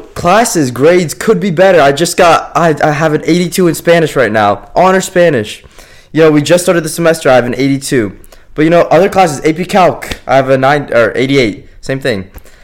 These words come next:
But, like, there's, there's these, there's, there's these overachievers that just make me feel so bad about myself, myself.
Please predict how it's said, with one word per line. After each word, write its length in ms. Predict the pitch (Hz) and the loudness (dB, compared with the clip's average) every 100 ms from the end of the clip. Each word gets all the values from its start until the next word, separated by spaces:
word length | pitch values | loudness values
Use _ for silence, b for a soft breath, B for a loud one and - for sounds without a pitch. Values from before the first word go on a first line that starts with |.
| b - | b 0
But, 100 | 135 | 2
like, 240 | 135 131 - | 4 0 0
there's, 300 | 151 139 - | 0 0 -6
there's 320 | 135 147 120 | -2 -2 -2
these, 300 | 135 131 - - | -6 -6 -10 -6
there's, 400 | 135 143 - - - | -2 -2 -4 -14 -10
there's 220 | 139 143 139 | -2 -2 0
these 200 | 139 135 | -4 0
overachievers 760 | 151 151 156 143 147 135 117 113 | 0 4 2 2 -2 0 -2 -2
that 80 | 117 | -4
just 180 | 120 | -4
make 180 | 131 123 | -6 -6
me 80 | 127 | -10
feel 160 | 117 123 | -8 -8
so 220 | - 131 | -4 -2
bad 200 | 123 120 | 0 0
about 280 | 107 104 104 | 0 -2 -6
myself, 300 | - 98 107 | -8 -8 -6
myself. 580 | 101 - 98 98 - | -8 -4 -4 -4 -14